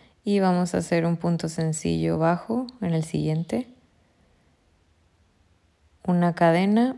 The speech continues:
y volteamos. Ahora es un incremento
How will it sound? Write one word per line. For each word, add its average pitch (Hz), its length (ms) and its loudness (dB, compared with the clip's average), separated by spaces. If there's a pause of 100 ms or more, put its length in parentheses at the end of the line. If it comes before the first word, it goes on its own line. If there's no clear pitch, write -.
(160)
y 196 180 2
volteamos. 165 800 -2 (1200)
Ahora 165 340 2
es 160 200 -2
un 180 140 2
incremento 214 840 2